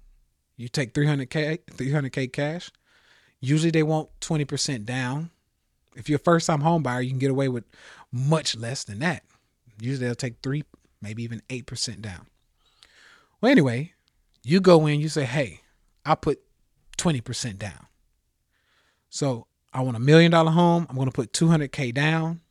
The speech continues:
That's gonna get us a nice home. Five bedroom, depending on where you live, right? If you're here in Miami, eh, you're not getting anything for a million dollars. <laughs> No. But you get a million dollars, you put two hundred K down,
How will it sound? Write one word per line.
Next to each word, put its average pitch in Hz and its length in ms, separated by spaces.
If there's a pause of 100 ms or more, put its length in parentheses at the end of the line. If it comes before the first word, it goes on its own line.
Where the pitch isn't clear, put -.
(420)
That's 123 160
gonna 139 160
get 139 140
us 123 120
a 113 60
nice 120 320
home. 170 340 (880)
Five 139 480
bedroom, 151 720
depending 214 300
on 127 80
where 101 100
you 92 80
live, 82 420
right? 156 300 (640)
If - 80
you're 160 80
here 175 140
in 143 60
Miami, 104 500
eh, 151 280 (500)
you're 123 160
not 117 200
getting 104 240
anything 98 340
for 90 140
a - 20
million 90 260
dollars. - 380
<laughs> - 160
No. 202 140 (1040)
But 233 340 (1900)
you 151 80
get 156 120
a 143 40
million 175 300
dollars, 165 480 (680)
you 135 80
put 143 200
two 160 160
hundred 156 240
K 147 160
down, 104 320